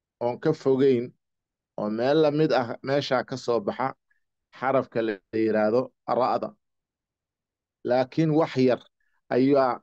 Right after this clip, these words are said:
dhabar, dhabar, ayuu dhabarka, carabka dhabarkiisa ayuu u galaa, wax yar ayuu hoos u, u galaa. Hadda an markaad tiraahdo garanaysaa,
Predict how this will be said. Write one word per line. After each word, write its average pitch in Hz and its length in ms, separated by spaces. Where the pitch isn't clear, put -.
dhabar, 120 340
dhabar, 131 280
ayuu 135 260
dhabarka, 131 480
carabka 131 380
dhabarkiisa 113 640
ayuu 127 260
u 127 220
galaa, 110 340
wax 113 200
yar 117 220
ayuu 120 220
hoos 107 220
u, 127 80
u 117 180
galaa. 95 260
Hadda 120 300
an 151 200
markaad 123 340
tiraahdo 120 280
garanaysaa, 127 560